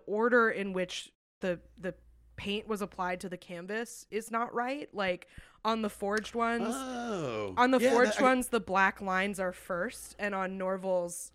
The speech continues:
Speaker 1: uh, original paintings, the black lines are last. So, like, things like that.
Speaker 2: Yeah.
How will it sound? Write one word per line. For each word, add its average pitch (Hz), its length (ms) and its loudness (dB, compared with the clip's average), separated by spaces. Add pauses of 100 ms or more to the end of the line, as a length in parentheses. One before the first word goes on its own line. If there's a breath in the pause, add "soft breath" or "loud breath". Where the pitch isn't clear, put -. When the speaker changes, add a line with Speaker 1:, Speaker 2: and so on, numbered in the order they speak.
(160)
Speaker 1:
uh, 196 180 -2
original 190 460 -6
paintings, 202 340 -6
the 190 80 -6
black 175 300 -4
lines 175 240 -8
are 170 100 -6
last. 156 580 -12 (280 soft breath)
So, 208 180 -6
like, 185 220 -2
things 180 200 -8
like 170 160 -10
that. 123 220 -10
Speaker 2:
Yeah. 104 360 -4